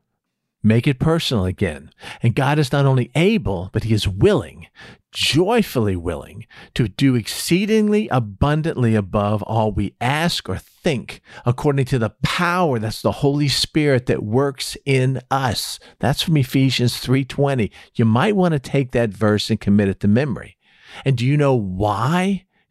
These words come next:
God is able to do that and willing to do that?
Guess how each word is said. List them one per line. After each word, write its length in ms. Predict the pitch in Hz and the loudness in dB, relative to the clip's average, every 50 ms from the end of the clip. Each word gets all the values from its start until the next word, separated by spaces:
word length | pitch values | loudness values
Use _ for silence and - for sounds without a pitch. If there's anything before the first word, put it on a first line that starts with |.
| _ - | _ -2
God 420 | 147 131 131 135 139 143 147 131 | -2 0 0 0 0 0 0 0
is 260 | - - 135 - - - | 0 0 0 0 0 0
able 340 | 127 135 131 131 131 135 123 | 2 2 2 2 2 -2 -2
to 140 | - - 113 | -2 -2 -2
do 300 | 98 - 120 127 127 117 | 0 2 2 2 2 2
that 300 | 131 131 131 131 127 - - - - | 0 0 0 0 -2 -6 -10 -14 -8
and 360 | 95 107 104 95 90 90 95 | -6 -6 -4 -6 -6 -4 -2
willing 340 | 110 113 123 131 139 143 131 | 0 2 2 2 0 0 0
to 120 | - 147 | -2 0
do 200 | 131 143 147 147 | 2 2 2 2
that? 380 | 139 139 143 143 - - - | 2 0 -2 -2 -4 -8 -12